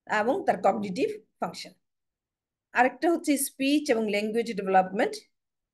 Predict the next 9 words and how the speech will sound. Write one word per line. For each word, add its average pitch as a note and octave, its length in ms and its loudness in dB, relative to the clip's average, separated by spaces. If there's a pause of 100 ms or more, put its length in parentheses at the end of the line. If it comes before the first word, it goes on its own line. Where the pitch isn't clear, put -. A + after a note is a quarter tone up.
vision A#3+ 320 2
and B3 140 4
hearing G3+ 380 6
development। D#3 580 -2 (1080)
কিন্তু D#4 180 0 (100)
একটা A#3 280 0
জিনিস F#4+ 320 2
আমাদের C4+ 380 2
যে - 260 -12